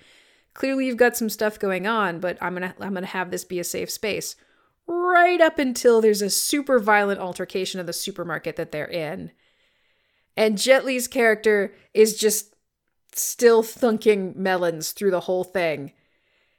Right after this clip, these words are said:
Or everybody else is just kinda, like, cowering and being like, "Oh shit, oh shit, what do we do? What do we do? What do we do?"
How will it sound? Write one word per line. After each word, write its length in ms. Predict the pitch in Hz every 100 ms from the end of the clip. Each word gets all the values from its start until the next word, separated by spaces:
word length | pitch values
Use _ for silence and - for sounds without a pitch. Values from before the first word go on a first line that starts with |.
| _ _ _
Or 140 | 226
everybody 380 | 226 247 247 240
else 140 | 233 226
is 100 | 202
just 120 | 208
kinda, 160 | 226
like, 200 | 202 196
cowering 380 | - - 202 196
and 80 | 190
being 100 | 190
like, 140 | 180 190
"Oh 60 |
shit, 240 | 175 185 -
oh 80 | 185
shit, 260 | - -
what 80 | 190
do 40 |
we 100 | 185
do? 160 | 180 170
What 100 | -
do 60 | 185
we 100 | 190
do? 140 | 190 -
What 100 | 196
do 60 | 196
we 100 | 202
do?" 240 | 202 170